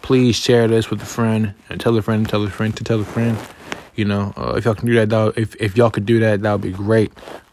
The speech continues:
Greatly appreciated. Um, and, uh, yeah, that is it for, that, that, that, that is all for this edition. I will see y'all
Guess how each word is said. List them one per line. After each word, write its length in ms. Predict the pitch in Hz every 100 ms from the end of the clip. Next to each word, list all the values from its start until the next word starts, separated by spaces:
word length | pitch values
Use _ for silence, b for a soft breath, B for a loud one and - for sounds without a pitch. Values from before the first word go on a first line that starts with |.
| _
Greatly 240 | - 120 107
appreciated. 720 | - 117 - 110 104 110 - - -
Um, 420 | 101 98 92 95 - - B B B -
and, 460 | 113 110 107 107 110
uh, 120 | 110
yeah, 420 | 107 135 180 101 - - - - -
that 140 | 104 107
is 100 | 113
it 140 | 117
for, 180 | - 117
that, 280 | - 107 107
that, 140 | 104
that, 140 | 113
that 140 | 107 110
is 80 | 110
all 120 | 110
for 120 | 113
this 160 | 110 -
edition. 400 | 117 131 147 120
I 80 |
will 120 | 104 104
see 160 | -
y'all 440 | 107 107 104 101